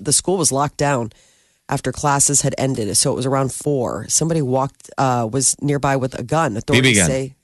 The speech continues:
Speaker 2: The
Speaker 1: two,
Speaker 2: B-
Speaker 1: bu-, yeah, B B gun. Short distance from the school grounds. Lockdown was lifted around six, but, uh, they were, they, they got the guys in, in custody.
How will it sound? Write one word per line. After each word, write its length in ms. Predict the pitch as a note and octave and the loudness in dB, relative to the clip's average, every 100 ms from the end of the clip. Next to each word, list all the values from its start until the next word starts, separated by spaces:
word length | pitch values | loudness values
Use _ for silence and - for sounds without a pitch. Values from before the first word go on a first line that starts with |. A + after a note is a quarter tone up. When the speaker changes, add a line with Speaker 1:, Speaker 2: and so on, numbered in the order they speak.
| _ | _
Speaker 2:
The 120 | - | 0
Speaker 1:
two, 60 | G2+ | 2
Speaker 2:
B- 60 | |
Speaker 1:
bu-, 120 | G#2 - | 2 0
yeah, 220 | D#3 C3+ | 0 0
B 160 | A#2 D#3 | 0 -2
B 120 | D3 | 0
gun. 280 | C3+ B2+ B2 _ _ _ _ _ - - _ _ | 0 -2 -6 _ _ _ _ _ -18 -18 _ _
Short 300 | - F#3+ - | 0 0 2
distance 400 | F3 - D#3+ - | 0 2 0 0
from 160 | D3+ | 0
the 60 | C#3+ | 2
school 320 | - - D3+ | 0 2 -2
grounds. 640 | C#3 C#3 C#3 C#3 C#3 - - - | 2 2 2 2 2 0 -2 -6
Lockdown 560 | B2+ B2+ C3 C#3+ C3+ C3+ | -4 -2 0 0 2 0
was 160 | C3 C3+ | 0 0
lifted 320 | E3+ - D#3 | 0 0 0
around 300 | C#3 B2+ B2+ | 0 0 2
six, 540 | - D#3+ - - - | 2 2 0 0 0
but, 260 | - A#2+ - _ | 0 -2 -4 _
uh, 120 | C3 | -4
they 160 | A2+ B2+ | 0 -2
were, 200 | A#2+ A#2 - | -2 -4 -6
they, 220 | C3 A#2+ - | -4 -4 -2
they 140 | C3 | -4
got 260 | B2+ C3+ - | -2 -2 -2
the 100 | C#3 | -2
guys 340 | C3 B2+ B2+ | 0 0 2
in, 140 | B2+ A#2+ - - | 0 -4 -8 -2
in 120 | C3+ | -2
custody. 640 | - C3+ - - C#3 C3 | 0 0 2 2 2 0